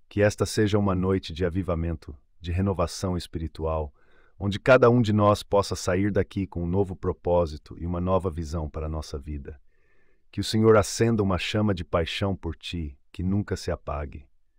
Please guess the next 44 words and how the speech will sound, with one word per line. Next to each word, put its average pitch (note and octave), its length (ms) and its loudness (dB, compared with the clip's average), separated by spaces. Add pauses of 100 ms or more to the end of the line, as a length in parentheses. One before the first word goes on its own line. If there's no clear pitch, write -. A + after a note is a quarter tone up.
(500)
E, F#2 60 -8
Senhor, A2 400 6
nós G#2 240 4
não A2 100 2
podemos G2+ 400 2
deixar F#2+ 380 2
de E2+ 100 -4
clamar F2+ 380 0
também F2 340 -4
por F2 180 -8
aqueles F2+ 400 -4
que - 120 -12
estão F2+ 260 -6
aqui E2+ 220 -8
em E2+ 100 -4
meio F2 280 -2
ao D#2 80 -2
pecado, D2+ 600 -8 (840)
que G2+ 100 -10
têm G#2+ 200 0
lutado F2+ 500 0
contra D#2+ 300 -8
tentações, D#2+ 880 -8 (100)
ou G2 120 0
que A2 100 -6
se - 120 2
encontram A2+ 420 2
presos G2+ 500 4
em F2+ 140 2
vícios E2 480 -2
e E2+ 80 0
hábitos E2+ 420 0
que - 120 -8
não F#2+ 140 0
conseguem E2+ 500 -2
vencer. D2+ 520 -8 (600)
Sabemos A2+ 420 4
que - 80 -4
o G2 60 0
pecado G2 480 4
nos F#2 160 0
afasta - 460 0
de D2+ 140 -8
ti, E2 380 -6